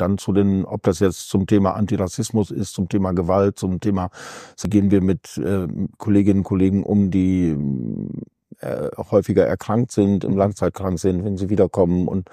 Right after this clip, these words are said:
Speaker 1: und so weiter. Haben wir eine Verabschiedungskultur, wenn jemand das Unternehmen verlässt, aus welchem Grund auch immer?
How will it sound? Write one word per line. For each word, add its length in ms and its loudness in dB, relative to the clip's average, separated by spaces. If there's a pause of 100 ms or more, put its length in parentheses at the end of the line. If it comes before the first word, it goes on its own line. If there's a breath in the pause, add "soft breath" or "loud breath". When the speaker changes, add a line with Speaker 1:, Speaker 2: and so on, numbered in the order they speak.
(320 loud breath)
Speaker 1:
und 180 0
so 140 2
weiter. 340 0
Haben 140 2
wir 80 2
eine 500 -2
Verabschiedungskultur, 1120 0
wenn 140 2
jemand 340 0
das 140 -2
Unternehmen 460 0
verlässt, 460 2
aus 200 0
welchem 260 0
Grund 300 -4
auch 100 -2
immer? 380 -6